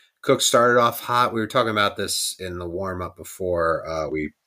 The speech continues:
hit record, but, um,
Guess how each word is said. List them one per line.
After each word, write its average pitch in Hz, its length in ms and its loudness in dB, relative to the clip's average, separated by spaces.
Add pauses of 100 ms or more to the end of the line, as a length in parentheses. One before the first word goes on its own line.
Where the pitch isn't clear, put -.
(120)
hit 80 200 0
record, 80 580 0
but, 78 220 -2 (440)
um, 80 580 -6